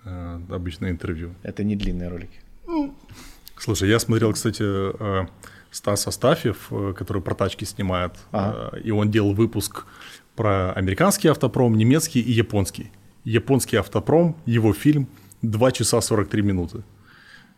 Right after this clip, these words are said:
Speaker 1: Поссать нельзя сходить, знаешь, чтобы не отвлекаться.
Speaker 2: Слушай,
Speaker 1: Даже не хочется на паузу ставить.
Speaker 2: ты знаешь такого чувака, как Джо Рогана?
Speaker 1: Да.
Speaker 2: Номер один подкастер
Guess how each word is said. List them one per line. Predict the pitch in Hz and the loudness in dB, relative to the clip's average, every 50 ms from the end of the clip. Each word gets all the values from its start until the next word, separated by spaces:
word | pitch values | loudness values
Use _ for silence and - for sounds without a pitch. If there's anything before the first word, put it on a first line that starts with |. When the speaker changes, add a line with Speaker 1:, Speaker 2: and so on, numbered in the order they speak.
| _ - - - - - | _ -16 -16 -10 -2 0
Speaker 1:
Поссать | 147 147 - - - 117 101 104 | 2 4 4 6 4 4 4 2
нельзя | 113 107 104 107 98 | 2 2 4 2 2
сходить, | - - 127 120 147 180 - - - - | 2 2 2 2 2 0 -2 -4 -6 -2
знаешь, | 120 117 123 117 | 2 2 2 2
чтобы | - - - 127 110 113 117 | 2 0 0 0 0 2 2
не | 123 | 2
отвлекаться. | 113 - - 110 101 - 92 85 - - - - - - - - - _ _ _ _ | 2 2 0 -2 0 0 -2 -2 -2 -6 -8 -10 -18 -20 -20 -20 -20 _ _ _ _
Speaker 2:
Слушай, | - 120 113 139 | -4 0 4 4
Speaker 1:
Даже | 127 120 135 | 6 6 6
не | 139 131 | 4 4
хочется | - - 131 - 139 | 4 2 2 2 4
на | 131 127 - | 4 4 4
паузу | - 101 95 95 95 95 | 2 2 0 0 0 -2
ставить. | - - 120 120 120 117 117 | -2 -2 0 0 2 2 2
Speaker 2:
ты | 117 113 | 0 0
знаешь | 110 143 180 160 - | 0 -2 -4 -4 -6
такого | - - 117 104 | -6 -6 -8 -6
чувака, | - - 110 104 120 110 107 104 | -4 -4 -4 -2 0 0 0 -2
как | - 101 95 | -4 -6 -8
Джо | 92 104 104 98 | -4 -2 0 0
Рогана? | 95 90 90 90 92 95 101 - _ _ - _ _ _ _ - | 0 -2 -4 -6 -10 -12 -14 -18 _ _ -20 _ _ _ _ -6
Speaker 1:
Да. | 110 98 101 98 - - - - - - - - - - | -4 -2 -2 -4 -4 -6 -14 -20 -20 -20 -20 -20 -16 -8
Speaker 2:
Номер | - 156 139 123 117 113 | -4 0 2 2 2 2
один | 107 113 110 101 | 2 0 -2 -4
подкастер | - 104 104 - 107 101 - - 107 98 | -4 -6 -4 -4 -4 -4 -4 -6 -10 -6